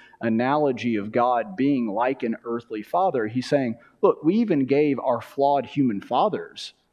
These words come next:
a measure of respect because we understood their discipline in the long run was going to be something that is beneficial for us. Why would you not extend that same courtesy and that same respect to God?"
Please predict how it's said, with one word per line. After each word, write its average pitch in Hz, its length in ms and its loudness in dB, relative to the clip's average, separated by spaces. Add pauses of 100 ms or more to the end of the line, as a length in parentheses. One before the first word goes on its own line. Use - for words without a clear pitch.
a 135 80 0
measure 135 300 4
of 101 100 -4
respect - 640 -2
because 131 260 -2
we 123 140 0
understood 143 680 0
their 120 120 2
discipline 127 560 0
in 113 100 0
the 110 80 -4
long 135 360 0
run 110 260 -2
was 104 120 -14
going 120 240 -2
to 113 80 -6
be 110 80 -8
something 110 400 -8
that 104 100 -10
is 101 80 -14
beneficial 120 560 -4
for 107 220 -10
us. - 220 -14 (280)
Why 107 300 2
would 202 180 0
you 143 120 2
not 131 220 2
extend 147 600 0
that 104 220 -2
same 175 340 0
courtesy 107 520 -6
and 98 140 -8
that 98 160 -10
same 185 460 0
respect 98 640 -8 (1080)
to 120 60 -6
God?" 123 440 0